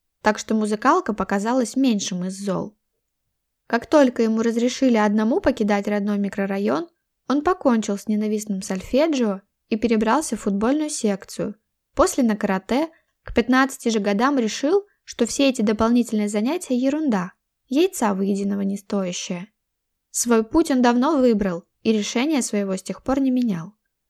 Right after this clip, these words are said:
В двадцать девять лет Пашка тоже не собирался изменять себе и своему выбору.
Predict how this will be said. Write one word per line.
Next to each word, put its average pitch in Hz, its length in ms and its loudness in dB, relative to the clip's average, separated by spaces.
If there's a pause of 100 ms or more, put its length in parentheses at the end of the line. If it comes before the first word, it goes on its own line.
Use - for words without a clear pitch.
(200)
В 226 60 -4
двадцать 233 380 2
девять 226 260 2
лет 247 260 0
Пашка 220 340 0
тоже 254 260 2
не 208 120 0
собирался 202 540 -2
изменять 214 440 -2
себе 226 340 0
и 202 140 -8
своему 214 380 0
выбору. 214 500 -2